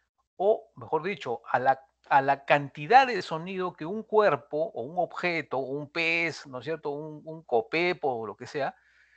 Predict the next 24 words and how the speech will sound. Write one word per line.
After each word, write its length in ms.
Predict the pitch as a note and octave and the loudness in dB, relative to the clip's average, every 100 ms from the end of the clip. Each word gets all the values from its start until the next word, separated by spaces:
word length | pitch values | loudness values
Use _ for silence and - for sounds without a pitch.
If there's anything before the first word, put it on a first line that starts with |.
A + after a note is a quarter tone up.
| _ _ | _ _
es 120 | C#3 | -10
decir, 220 | C#3+ F#3 F#3 | -8 -8 0
la 100 | C#3 | 2
capacidad 640 | C#3+ - C#3 E3 G3+ G#3+ | 4 4 2 4 8 8
de 100 | G#3 | 6
ese, 220 | G#3+ - | 0 -2
de 120 | E3+ G3 | -4 -4
esos 220 | - - | -4 -4
cuerpos 460 | G3+ F#3+ - B2+ | 0 0 0 -8
de 80 | B2 | -8
poder 680 | A#2+ - B2+ C#3 A#3 B3 - _ _ _ _ _ | -10 -4 -2 4 6 6 0 _ _ _ _ _
devolver 920 | C3+ C#3+ C3+ C#3 C#3 C#3 D3+ A3 A3+ | 0 2 2 2 2 0 2 2 2
como 300 | - C#3+ D3 | -2 -2 -2
un 160 | E3+ F3+ | -4 -6
eco 480 | F3+ - A#2+ A#2 _ _ _ | -8 -4 -4 -4 _ _ _
el 160 | B2 | -14
sonido 720 | A#2 A#2 C3 A#3 G3+ F3+ G3 _ _ _ _ _ _ | -10 -10 -6 -4 0 0 -2 _ _ _ _ _ _
con 180 | B2+ A#2+ | -14 -12
el 100 | A2 | -12
cual 240 | - D#3 | 2 2
se 120 | E3 E3+ | 2 -8
les 200 | C3+ D#3 | -4 0
ha 100 | D#3 | 0
detectado, 720 | D#3 E3+ - D3+ C#3 E3+ | 0 -8 2 4 4 0